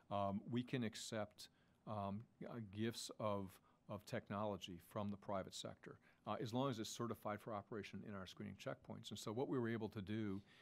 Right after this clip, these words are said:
is do a lot of operational test and evaluation with equipment that was gifted to us from the private sector, which sped along that acquisition process.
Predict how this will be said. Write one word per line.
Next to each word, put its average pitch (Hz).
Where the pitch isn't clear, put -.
is 107
do 123
a 107
lot 110
of 98
operational 110
test -
and 117
evaluation 98
with 113
equipment 113
that 131
was 104
gifted 113
to -
us 92
from 101
the 92
private 95
sector, 101
which 104
sped 113
along 101
that 92
acquisition 95
process. -